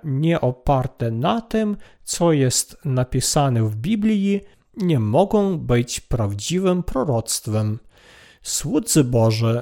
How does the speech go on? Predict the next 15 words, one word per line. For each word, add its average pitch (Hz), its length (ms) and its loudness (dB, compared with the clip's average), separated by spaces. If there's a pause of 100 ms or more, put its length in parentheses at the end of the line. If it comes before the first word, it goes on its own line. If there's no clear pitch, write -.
(160)
którzy 190 460 0
otrzymali 147 880 0
zamieszkiwanie 127 1080 0
Ducha 110 500 -2
Świętego, 202 880 -2 (520)
głoszą 196 800 0
Słowo 135 500 -2
Boże, 196 560 2 (380)
a 285 140 0
tym 240 240 -2
samym 175 760 2
budują 143 800 0 (160)
i 202 120 0
napominają 208 1120 -2 (120)
ich, 196 440 -4